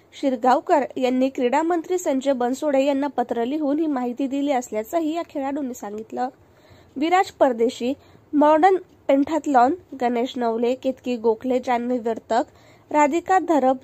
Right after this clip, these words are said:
जिम्नॅस्टिक, विराज लांडगे कबड्डी, ऋषिकेश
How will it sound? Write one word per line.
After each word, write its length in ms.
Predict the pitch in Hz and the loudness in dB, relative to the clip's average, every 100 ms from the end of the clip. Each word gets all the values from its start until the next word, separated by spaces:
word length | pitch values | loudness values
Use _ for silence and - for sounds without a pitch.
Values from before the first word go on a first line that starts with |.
| 262 | -4
जिम्नॅस्टिक, 600 | 247 240 233 - 233 269 - - | -2 -2 -4 -4 -4 -4 -10 -6
विराज 400 | 233 240 240 233 | -2 0 0 0
लांडगे 380 | 226 220 226 233 | -2 -2 -4 -4
कबड्डी, 400 | 247 208 226 233 294 - - _ _ | -2 0 0 0 -4 -12 -20 _ _
ऋषिकेश 600 | 277 294 370 349 370 381 | -2 0 0 0 0 0